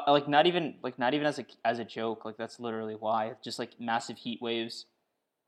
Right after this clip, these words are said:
droughts, like, power outages, people using their A Cs on, like, full blast to fight the heat. Like, right now, my A C's off for this thing, and I am sweating balls, dude. Like, I don't know about you, but, like, uh,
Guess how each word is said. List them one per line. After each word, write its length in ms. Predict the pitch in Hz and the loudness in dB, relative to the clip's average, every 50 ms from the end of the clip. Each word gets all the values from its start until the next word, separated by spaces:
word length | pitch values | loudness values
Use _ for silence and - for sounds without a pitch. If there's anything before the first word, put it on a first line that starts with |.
| _ _ _ _ - | _ _ _ _ -10
droughts, 480 | 123 - 120 110 110 113 113 - - - | -2 2 4 4 4 4 2 -4 -6 -8
like, 180 | 113 - - | -8 -8 -6
power 240 | - - 113 113 117 | 0 2 4 4 6
outages, 420 | 110 113 117 117 113 - 117 110 | 6 4 2 2 -2 -4 -6 -6
people 260 | - - 120 - 120 120 | -8 -10 -10 -8 -6 -6
using 300 | 117 120 110 120 117 117 | -6 -6 -6 -6 -4 -4
their 140 | 117 113 | -2 -2
A 80 | 110 110 | -2 -4
Cs 520 | 110 - - 110 113 117 117 117 - - - _ _ _ _ _ _ _ _ _ - | -4 -6 -4 -4 -4 -4 -4 -6 -8 -12 -16 _ _ _ _ _ _ _ _ _ 0
on, 120 | 113 110 | 0 0
like, 120 | 110 110 113 - _ _ _ | 0 -4 -6 -8 _ _ _
full 200 | - 123 117 113 | -2 0 0 0
blast 500 | 104 117 110 104 101 107 123 - - - _ _ _ _ - | 0 -2 0 2 2 2 0 0 -4 -10 _ _ _ _ -12
to 240 | - 117 107 104 104 - _ - - | -8 -6 -6 -6 -8 -12 _ -8 -4
fight 180 | - 120 120 - | -4 -2 -2 -4
the 60 | 117 | -6
heat. 200 | 147 - 131 127 | -2 -2 -2 -2
Like, 120 | 127 - | -2 -2
right 160 | 120 131 147 | -2 -2 0
now, 320 | 131 117 117 131 151 160 - - _ _ _ - | 2 2 2 0 0 -2 -6 -12 _ _ _ -4
my 200 | 123 120 120 - | -2 0 0 0
A 80 | - 117 | -2 -4
C's 240 | 117 - 120 117 110 | -4 -4 -6 -4 0
off 300 | 123 120 123 131 - - | 2 2 2 2 0 -4
for 80 | 113 | -8
this 300 | 113 113 107 107 - - - _ _ - | -6 -6 -6 -8 -10 -14 -18 _ _ -8
thing, 220 | 113 113 123 135 | -6 -4 -4 -2
and 100 | - 113 | -2 -2
I 60 | 107 117 | -2 -2
am 140 | 120 120 | -2 -4
sweating 640 | 110 - - - - - 120 107 117 113 113 110 110 | -4 -6 -8 -8 -8 -8 -6 -2 -2 0 0 -2 -4
balls, 380 | 110 110 107 107 110 113 110 - | -2 0 0 0 0 -2 -6 -10
dude. 260 | - 92 104 104 107 - _ _ _ _ _ _ _ _ _ _ _ _ - | -8 -8 -8 -8 -8 -12 _ _ _ _ _ _ _ _ _ _ _ _ -8
Like, 100 | 120 - | -2 2
I 60 | - 127 | 4 6
don't 100 | 147 156 | 6 6
know 60 | 147 | 6
about 160 | 135 127 107 | 6 4 2
you, 260 | 107 110 117 127 127 - _ _ _ _ _ _ _ _ _ _ _ _ - | 0 0 -2 -4 -4 -8 _ _ _ _ _ _ _ _ _ _ _ _ -6
but, 160 | - 120 101 | -4 0 2
like, 240 | 113 113 - 107 - - - _ _ _ _ _ _ _ _ _ _ _ - | 2 2 0 -2 -6 -16 -20 _ _ _ _ _ _ _ _ _ _ _ -2
uh, 220 | 113 107 104 104 | 0 0 0 0